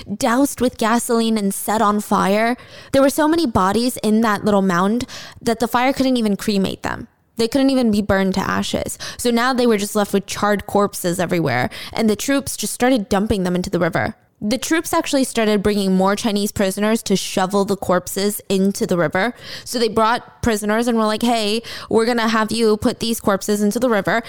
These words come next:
And when they were done with the original corpses, these new prisoners that had put them in the river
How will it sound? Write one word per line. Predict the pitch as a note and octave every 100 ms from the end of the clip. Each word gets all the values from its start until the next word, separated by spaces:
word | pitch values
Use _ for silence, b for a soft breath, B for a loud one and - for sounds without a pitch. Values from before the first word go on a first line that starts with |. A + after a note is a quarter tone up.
| B
And | B C4
when | B3
they | B3
were | A#3+
done | A#3+ B3
with | C4+
the | C4+
original | A#3+ A3+ A#3
corpses, | A3+ D#4+ E4+ - G3+ G#3+ - B B
these | C4+ E4 D4+
new | D#4
prisoners | D4+ C#4 A#3+ F#3+ F3 G#3+ - _ _ -
that | F#3+
had | F#3+
put | G3+
them | C4
in | C#4
the |
river | A#3 - E3